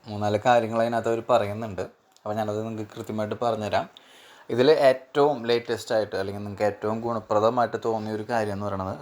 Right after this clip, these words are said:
റീ രജിസ്ട്രേഷന് ഇനി പതിനഞ്ച് മിനിറ്റ് വേണ്ട. ഇതെന്താ സംഭവം എന്ന് നിങ്ങൾക്ക് മനസ്സിലായെന്ന് വിചാരിക്കുന്നു. അതായത് ഞാൻ പറഞ്ഞുതരാം. അതായത് നമ്മളൊരു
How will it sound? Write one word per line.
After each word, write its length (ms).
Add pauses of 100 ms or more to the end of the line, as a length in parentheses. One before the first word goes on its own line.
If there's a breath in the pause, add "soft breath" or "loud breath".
റീ 120 (160)
രജിസ്ട്രേഷന് 760
ഇനി 160
പതിനഞ്ച് 560
മിനിറ്റ് 340
വേണ്ട. 200 (760 soft breath)
ഇതെന്താ 340
സംഭവം 280
എന്ന് 100
നിങ്ങൾക്ക് 240
മനസ്സിലായെന്ന് 540
വിചാരിക്കുന്നു. 480
അതായത് 400
ഞാൻ 100 (100)
പറഞ്ഞുതരാം. 440 (500 loud breath)
അതായത് 320
നമ്മളൊരു 360